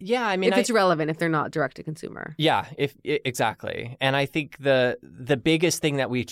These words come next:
Speaker 1: we try to do is sort of say, "Why is this a destination?" You know, why is someone going to seek this space out and then potentially come back again?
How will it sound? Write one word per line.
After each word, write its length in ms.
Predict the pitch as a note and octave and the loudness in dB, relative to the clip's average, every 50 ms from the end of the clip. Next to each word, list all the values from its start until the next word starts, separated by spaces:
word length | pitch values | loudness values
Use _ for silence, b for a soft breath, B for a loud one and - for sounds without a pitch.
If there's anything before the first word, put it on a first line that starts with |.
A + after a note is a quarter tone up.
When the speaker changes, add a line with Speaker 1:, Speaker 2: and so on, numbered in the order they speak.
| - _ | -14 _
Speaker 1:
we 240 | - B2 A#2 B2+ B2 | -10 -6 -4 -4 -4
try 240 | - C3+ C3 C3 | -2 -2 -2 0
to 80 | B2+ B2+ | 0 -2
do 240 | A2+ C3+ C#3 B2 A#2+ | -2 0 0 0 0
is 100 | A2+ - | 0 -2
sort 140 | - A#2 A#2+ | -4 -4 -4
of 80 | A#2+ | -4
say, 160 | - - A#2 | -2 -4 -4
"Why 300 | A2+ A2+ A2+ A2 G#2+ A2+ | -2 2 2 2 4 4
is 180 | B2 C3 B2 A#2+ | 2 0 0 -2
this 200 | - A#2+ A2+ - | -6 -8 -6 -6
a 60 | A#2 | -8
destination?" 1080 | G#2+ G2+ A#2 G#2 G#2+ - - A#2 G2+ G2 G2 G#2 G#2 - - C#3 C3+ C#3 C#3+ C#3+ C#3+ - | -4 -2 -2 -2 -2 -4 -10 -10 -10 -8 -8 -8 -8 -6 -4 -4 -6 -6 -8 -10 -10 -4
You 100 | B2+ B2+ | -2 -2
know, 100 | A2+ G#2+ A2 | 0 0 2
why 180 | A2+ A2 A2 | 2 2 2
is 160 | A2+ A#2 A2+ | 2 0 -2
someone 340 | - B2+ A2+ A2+ A2+ A2 A2+ | -2 -4 -2 -2 -2 -4 -4
going 300 | G#2+ A2+ A2 A2+ A2 G#2+ G#2 | -4 -4 -2 -2 -4 -4 -6
to 160 | - - A#2+ | -8 -6 -4
seek 440 | - - - - B2+ B2 A#2+ - A#2+ | -2 -2 -2 -2 -2 -4 -6 -6 -4
this 180 | A#2 A2+ A2 | -4 -4 -4
space 500 | - - - - C3+ G#2+ G#2+ G#2+ - - - | -4 -8 -6 -4 -4 -4 -2 -4 -6 -6 -6
out 360 | - F2 F#2+ G#2 A#2 C3 C#3 - | -4 -4 0 0 0 0 0 -4
and 160 | A#2+ A#2 A#2 A#2 | -4 -4 -2 -2
then 160 | A2+ G#2+ G#2 | -2 -4 -4
potentially 560 | - B2+ A#2 - A#2 G#2 G2 - A#2 A2 G#2+ | -8 -12 -8 -8 -8 -8 -8 -6 -6 -6 -6
come 240 | - - G#2 G2+ F#2+ | -6 -10 -10 -6 -4
back 260 | G2+ G2 F#2 - - | -4 -4 -4 -8 -12
again? 460 | G2+ G2 F2+ G2+ G2 G2+ G#2+ - - | -12 -8 -6 -6 -6 -8 -10 -14 -18